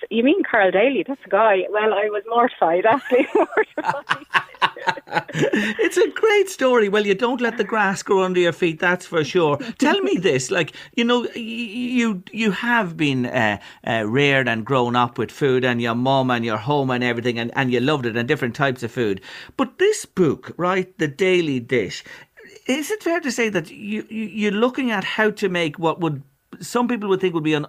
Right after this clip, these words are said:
Speaker 2: unhealthy food healthy?
Speaker 1: Yes, yeah. So to, to the eye, it looks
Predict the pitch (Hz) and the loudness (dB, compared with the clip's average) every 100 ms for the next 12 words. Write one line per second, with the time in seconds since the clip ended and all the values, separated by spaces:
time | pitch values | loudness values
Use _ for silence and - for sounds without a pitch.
0 | 165 175 180 190 170 185 170 139 160 135 | -6 -4 0 2 2 0 -2 -2 -2 0
1 | 160 151 - - - _ _ _ _ _ | 0 0 -2 -8 -10 _ _ _ _ _
2 | _ _ - 311 - - _ _ _ - | _ _ -2 -2 -2 -16 _ _ _ 0
3 | 285 - - - - - 294 285 - - | 2 2 -10 -20 -6 2 2 2 -2 -4
4 | - 285 277 294 302 247 175 180 - 196 | -2 0 4 4 4 2 0 -8 -14 -8
5 | 233 208 | -8 -8